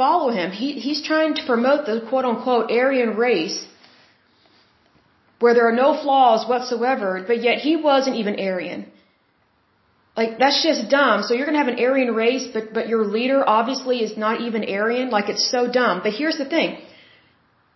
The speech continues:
There is so much cruelty and unethicalness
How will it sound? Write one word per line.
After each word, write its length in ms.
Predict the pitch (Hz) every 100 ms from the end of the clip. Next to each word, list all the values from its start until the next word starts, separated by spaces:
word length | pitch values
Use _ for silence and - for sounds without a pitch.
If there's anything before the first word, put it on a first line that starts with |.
| _ -
There 240 | 247 269
is 180 | 247 -
so 180 | 294 320
much 160 | 294 - -
cruelty 840 | 330 359 339 277 277 214 202 208 - - _ _ _ _ _ _ _ -
and 180 | 220 208
unethicalness 880 | 220 311 311 302 240 226 214 208